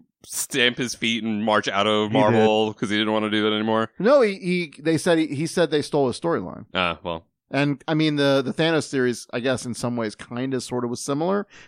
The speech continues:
Speaker 2: but he was all pissy and he's a diva. Whatever.
Speaker 1: There was in the, we'll get to it in comic books, but in the, uh, in the, the Thanos annual that just came out, there is a, uh, an actual recreation of part of the Infinity Gauntlet
Speaker 2: Ooh.
Speaker 1: with, like, the big monument where he has the,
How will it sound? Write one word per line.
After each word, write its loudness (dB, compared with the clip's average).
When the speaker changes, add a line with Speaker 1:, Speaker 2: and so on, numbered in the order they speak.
Speaker 2:
but 2
he 4
was 0
all 0
pissy -6
and -10
he's -8
a -10
diva. -12
Whatever. -2
Speaker 1:
There 4
was 0
in -2
the, -4
we'll -2
get -6
to -4
it 0
in -8
comic 0
books, -6
but -2
in -4
the, 0
uh, 2
in -2
the, -6
the -2
Thanos -2
annual 0
that -2
just -14
came -4
out, -2
there 0
is -4
a, 0
uh, 0
an -4
actual -4
recreation -4
of -10
part -2
of -12
the -4
Infinity -8
Gauntlet -4
Speaker 2:
Ooh. -6
Speaker 1:
with, -4
like, -2
the -6
big -6
monument -2
where -4
he -4
has -4
the, -4